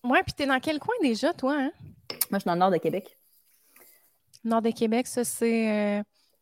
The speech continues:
Speaker 1: le nord de Québec ?
Speaker 2: <laughs> La ville de Québec, là, mais au nord. <laughs>
Speaker 1: OK, ouais. OK.
Speaker 2: Mm.
Speaker 1: Mais moi, le nord, sud, est, ouest, j'ai de la misère à dire, mais OK, nord de Québec, fait que t'es quand même à une
Speaker 2: Ça va dans le
Speaker 1: certaine
Speaker 2: sud,
Speaker 1: distance
Speaker 2: ouais.
Speaker 1: de Québec, là.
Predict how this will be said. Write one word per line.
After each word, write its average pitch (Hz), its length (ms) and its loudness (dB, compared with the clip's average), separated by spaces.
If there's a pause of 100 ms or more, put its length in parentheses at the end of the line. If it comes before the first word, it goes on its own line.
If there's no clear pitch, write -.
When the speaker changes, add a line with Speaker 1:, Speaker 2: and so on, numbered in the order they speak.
(100)
Speaker 1:
le 233 140 4
nord 240 200 4
de 240 100 6
Québec ? 262 480 6
Speaker 2:
<laughs> 480 1160 6
La 262 180 12
ville 302 240 8
de 285 80 8
Québec, 277 360 8
là, 453 100 8
mais 254 160 6
au 220 120 12
nord. 175 240 4 (160)
<laughs> 640 120 -2
Speaker 1:
OK, 277 480 4 (200)
ouais. 247 220 2 (340)
OK. 233 220 0
Speaker 2:
Mm. 247 160 4
Speaker 1:
Mais 254 100 8
moi, 285 240 8
le 294 80 4
nord, 277 340 8
sud, 285 420 0
est, 240 200 4 (120)
ouest, 254 280 -2 (100)
j'ai 233 180 -2
de 220 60 -2
la 220 100 0
misère 220 240 -2
à 226 100 0
dire, 226 180 0
mais 277 160 2 (260)
OK, 240 220 2
nord 247 200 4
de 277 80 6
Québec, 269 320 4
fait 277 120 6
que - 60 -6
t'es 262 100 2
quand 247 180 8
même 311 220 2
à 226 140 6
une 220 80 2
Speaker 2:
Ça 180 60 4
va 208 80 10
dans 285 60 10
le - 40 6
Speaker 1:
certaine 254 200 6
Speaker 2:
sud, - 80 -18
Speaker 1:
distance 254 280 4
Speaker 2:
ouais. 233 80 4
Speaker 1:
de - 40 -6
Québec, 202 360 -4
là. 170 60 -16